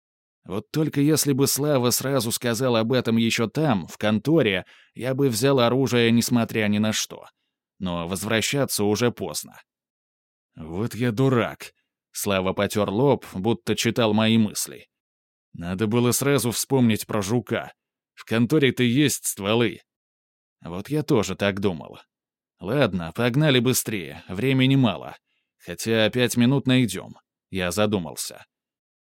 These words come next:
"Знаешь, где Женя ключи от дома держит?" "Под крышей у бани. У него же дома Мосберг лежит. Можем его взять". "Знаю". "Женя ключи от сейфа с ружьём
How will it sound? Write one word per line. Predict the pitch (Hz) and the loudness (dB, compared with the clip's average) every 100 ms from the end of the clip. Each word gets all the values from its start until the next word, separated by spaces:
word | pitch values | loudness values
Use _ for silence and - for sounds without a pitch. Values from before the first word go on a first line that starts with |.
| _ - | _ -14
"Знаешь, | 82 101 160 175 - | -8 -2 0 2 0
где | 117 120 127 | -2 0 2
Женя | 110 156 139 123 | 2 2 2 2
ключи | 120 123 139 | 0 -2 0
от | 139 131 135 | 0 0 0
дома | 151 95 | 2 2
держит?" | 87 101 85 - - - _ _ _ _ _ | -2 -4 -6 -10 -16 -20 _ _ _ _ _
"Под | - 92 - | -12 -10 -4
крышей | 143 143 135 135 | 0 0 2 4
у | 131 | 4
бани. | 143 104 62 - _ _ - | 2 0 -4 -16 _ _ -14
У | 87 | -8
него | 98 123 | -2 0
же | 123 | 0
дома | 120 147 131 | 2 4 4
Мосберг | 127 156 120 101 98 98 | 4 4 0 -2 -6 -2
лежит. | 101 107 98 - - _ | 0 0 -4 -10 -20 _
Можем | - 107 110 117 | -6 -4 0 2
его | 120 123 | 2 2
взять". | 113 104 69 - - _ _ _ _ _ _ | 0 -4 -8 -12 -18 _ _ _ _ _ _
"Знаю". | 87 85 117 147 123 82 57 _ _ _ _ _ _ _ _ | -12 -2 2 4 2 2 -6 _ _ _ _ _ _ _ _
"Женя | 87 85 135 151 147 | -10 -4 0 0 0
ключи | 123 135 131 139 | 0 0 0 0
от | 147 127 - | 0 0 -2
сейфа | 143 143 120 123 | -2 -2 -2 -4
с | - | -2
ружьём | 120 104 117 165 123 87 | -2 -2 0 2 2 0